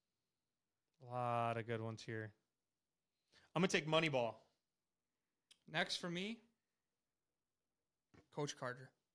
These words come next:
Speaker 1: That was, that's on the list.
Speaker 2: Mm-hmm.
Speaker 1: Such a good movie. Um, my next one, I'm gonna take We Are Marshall.
Speaker 2: Ooh. Amazing.
Speaker 1: I'm a football guy, but yeah,
Speaker 2: That's
Speaker 1: We Are
Speaker 2: amazing.
Speaker 1: Marshall. I mean, that's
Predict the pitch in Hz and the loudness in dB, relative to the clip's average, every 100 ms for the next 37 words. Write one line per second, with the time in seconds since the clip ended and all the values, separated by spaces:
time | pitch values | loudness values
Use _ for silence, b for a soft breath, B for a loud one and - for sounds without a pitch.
0 | _ _ _ _ _ _ 131 123 131 135 | _ _ _ _ _ _ -8 -8 -8 -6
1 | 127 120 120 143 143 139 - _ _ _ | -6 -4 -6 -6 -10 -12 -16 _ _ _
2 | _ _ _ _ _ _ _ _ - 156 | _ _ _ _ _ _ _ _ -4 0
3 | 143 131 123 120 117 117 113 _ _ _ | 0 0 -4 -4 -4 -6 -8 _ _ _
4 | _ _ - 139 135 135 135 135 135 139 | _ _ -2 4 6 8 8 8 6 4
5 | - 139 147 156 151 - 147 143 135 147 | 0 4 6 6 4 6 6 6 4 4
6 | 127 131 143 135 131 127 - 117 113 _ | 4 2 2 2 0 -4 -6 -12 -14 _
7 | _ _ _ 220 208 190 170 151 139 123 | _ _ _ -4 0 0 0 0 -4 -8
8 | 120 120 _ _ _ _ _ _ _ _ | -12 -20 _ _ _ _ _ _ _ _
9 | _ _ _ _ _ _ _ _ _ _ | _ _ _ _ _ _ _ _ _ _
10 | _ _ _ _ _ _ _ _ _ _ | _ _ _ _ _ _ _ _ _ _
11 | 156 156 170 151 156 143 180 147 147 139 | _ -14 -12 0 2 4 4 6 6 8
12 | 139 135 151 135 120 120 160 147 147 147 | 6 4 2 6 6 6 8 8 10 8
13 | 156 151 131 135 196 185 165 185 208 - | 8 8 8 6 6 6 6 6 6 2